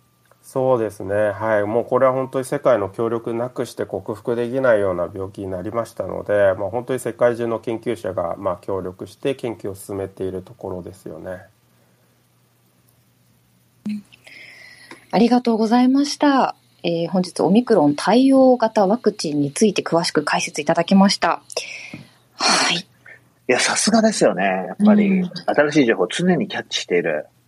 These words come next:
Speaker 3: でも、新藤さん、
Speaker 2: そうです。
Speaker 3: 知ってますか？
Speaker 2: はい。
Speaker 3: 山田裕二先生は、
Speaker 2: はい。
Speaker 3: 新しい情報だけじゃなくて、
Speaker 2: はい。
Speaker 3: 古い情報も詳しいんですよ。
Speaker 2: <laughs> そうでしたね。
Speaker 3: 過去のことも詳しくてですね。
Speaker 2: そうでしたね。はい。
Speaker 3: はい。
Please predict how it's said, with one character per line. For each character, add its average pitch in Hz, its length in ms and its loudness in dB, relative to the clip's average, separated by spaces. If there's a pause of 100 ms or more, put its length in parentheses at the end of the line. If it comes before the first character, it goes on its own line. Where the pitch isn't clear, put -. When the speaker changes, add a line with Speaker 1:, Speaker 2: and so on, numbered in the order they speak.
(720)
Speaker 3:
で 151 80 0
も、 120 60 -2
新 208 180 2
藤 226 100 4
さ 220 60 4
ん、 - 0 -
Speaker 2:
そ 190 60 0
う - 40 -6
で 185 60 -6
す。 - 20 -10
Speaker 3:
知 - 40 -12
っ - 20 -16
て 170 80 -2
ま 170 100 -2
す - 60 -18
か？ - 260 -2 (260)
Speaker 2:
は 220 160 4
い。 196 60 2
Speaker 3:
山 156 180 2
田 185 100 2
裕 165 40 -2
二 117 60 -10
先 98 200 -12
生 92 200 -10
は、 82 320 -4 (180)
Speaker 2:
は 220 140 2
い。 202 80 2
Speaker 3:
新 202 180 -2
し 202 200 -4
い 131 60 -2
情 104 220 -6
報 101 240 -8
だ 101 120 -4
け 107 80 -10
じ 92 60 -10
ゃ 87 60 -10
な 73 80 -14
く - 100 -20
て、 87 380 -4 (140)
Speaker 2:
は 240 100 4
い。 202 140 -2 (840)
Speaker 3:
古 170 280 2
い 127 80 0
情 95 160 0
報 78 200 -8
も 80 180 -14
詳 107 200 0
し - 100 -8
い - 40 -8
ん 78 60 -10
で 71 100 -14
す - 120 -12
よ。 67 80 -16 (840)
Speaker 2:
<laughs> - 800 0
そ 330 240 0
う 320 60 4
で 208 100 4
し - 80 -4
た 175 140 0
ね。 185 260 2 (380)
Speaker 3:
過 - 200 -2
去 160 120 2
の 107 120 0
こ 101 140 -6
と 110 140 -2
も 90 140 -6
詳 104 220 -8
し - 60 -14
く 359 100 -4
て - 20 -
で 427 40 0
す - 0 -
ね。 480 140 2
Speaker 2:
そ 480 40 6
う - 40 -4
で 254 120 6
し - 420 -2
た 226 40 2
ね。 254 140 2
は 262 280 2
い。 247 40 2
Speaker 3:
は 107 220 0
い。 92 60 -14